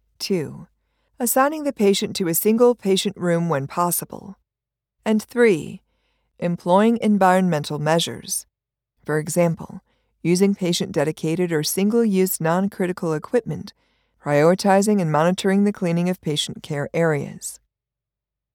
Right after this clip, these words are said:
Additionally, leaders at some healthcare facilities may designate a team of environmental services personnel who demonstrate competency to support cleaning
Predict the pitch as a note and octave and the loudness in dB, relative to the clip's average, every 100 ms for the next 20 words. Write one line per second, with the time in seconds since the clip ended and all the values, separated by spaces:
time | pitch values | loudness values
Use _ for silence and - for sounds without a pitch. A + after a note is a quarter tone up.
0 | _ _ _ - A#3 B3+ - E3 D3 C#3+ | _ _ _ -2 2 2 2 -4 -4 -10
1 | E3+ - _ _ _ _ _ B3 D4 C#4 | -14 -20 _ _ _ _ _ -2 2 2
2 | G#3 - - A#3+ C#4 B3 A#3 - A3+ G#3+ | 0 -2 -2 -2 0 -2 -2 0 0 0
3 | - - C#4+ A#3+ - - G#3+ - _ _ | -2 0 2 2 0 -8 -10 -10 _ _
4 | _ _ _ B3 A#3+ C#4+ E4+ C#4 B3 B3+ | _ _ _ 0 4 2 2 4 4 4
5 | A3+ A3 G3+ G3+ F3 D3+ D3 D#3+ G#3 G#3+ | 0 2 2 2 2 0 0 2 4 2
6 | G#3+ A3 G#3 G3 G3 F#3+ F#3+ - F3+ E3+ | 0 -2 -2 -2 0 -2 -4 -4 -6 -4
7 | E3+ F3 G#3 F#3+ F#3 F3 F3 F3 F3 - | -4 0 2 0 -2 -2 0 0 0 -2
8 | D#3+ C#3+ - A3+ A#3+ F3+ D3+ - C3+ C3 | -4 -4 -4 -4 -2 -6 -6 -8 -6 -8
9 | F#3 _ _ _ _ - B3+ C4+ - C4+ | -12 _ _ _ _ -10 -6 -6 -2 0
10 | D4+ - - A#3 A#3 A#3 | 0 -4 -2 2 4 4